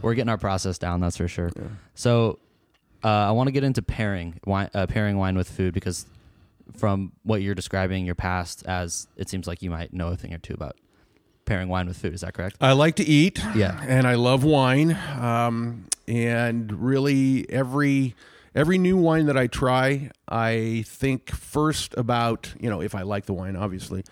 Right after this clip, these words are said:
Speaker 1: Mm-hmm.
Speaker 2: uh, but I think about what I would pair with it. So if I'm having a Sauvignon Blanc, you know, what, what style of, of food would go with that? If I'm
Speaker 1: Mm-hmm.
Speaker 2: having a,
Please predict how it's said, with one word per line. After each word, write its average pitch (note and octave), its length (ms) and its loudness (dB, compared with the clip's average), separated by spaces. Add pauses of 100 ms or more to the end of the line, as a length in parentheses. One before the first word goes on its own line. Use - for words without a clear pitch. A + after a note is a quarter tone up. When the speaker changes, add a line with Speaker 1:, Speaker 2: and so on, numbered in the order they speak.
(140)
Speaker 1:
Mm-hmm. G#2+ 200 0
Speaker 2:
uh, A2 220 2
but G#2+ 180 0
I - 20 -2
think A2 180 -2
about A2+ 200 2
what G#2 280 0
I A2 120 -2
would G2+ 180 -4
pair G2+ 300 -4
with - 240 -12
it. - 80 -12 (360)
So G#2+ 140 -2
if G#2 120 0
I'm G#2 140 0
having A#2+ 240 0
a A2 260 0
Sauvignon G#2+ 540 -2
Blanc, F#2 360 -4 (320)
you G#2 100 -2
know, G2+ 100 0
what, G2 340 -4
what G2+ 240 -4
style G#2+ 520 0
of, G2+ 200 -2
of G#2+ 160 -2
food A2+ 260 0
would G2+ 160 -4
go G#2+ 160 -2
with F#2 140 -6
that? F#2 260 -4
If - 80 -12
I'm F#2 80 -8
Speaker 1:
Mm-hmm. G#2 100 -2
Speaker 2:
having G#2 240 2
a, F#2+ 160 -4